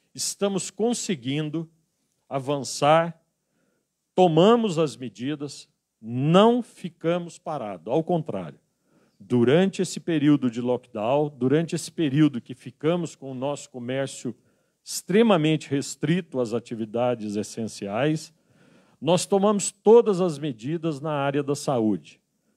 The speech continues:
Como eu disse, com ampliação de leitos, com a criação de novas, é, U T Is. E agora, hoje nos permite,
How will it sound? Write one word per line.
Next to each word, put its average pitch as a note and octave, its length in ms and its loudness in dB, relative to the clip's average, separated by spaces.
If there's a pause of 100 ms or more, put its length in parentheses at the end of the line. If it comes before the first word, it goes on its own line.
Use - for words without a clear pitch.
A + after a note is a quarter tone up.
Como B2 200 -2
eu A#2 80 4
disse, C#3 380 -2
com C#3 100 -8
ampliação B2+ 640 -4
de G#2 140 -6
leitos, D#3 500 0
com B2 140 -12
a A#2 60 -10
criação B2 600 -6
de G#2+ 120 -8
novas, A2+ 460 0 (640)
é, A2 640 -2
U B2 120 -4
T - 200 0
Is. C#3 480 2 (480)
E F3 100 4
agora, D3+ 540 4 (240)
hoje C#3 320 -2
nos D#3+ 180 -6
permite, C#3+ 720 -2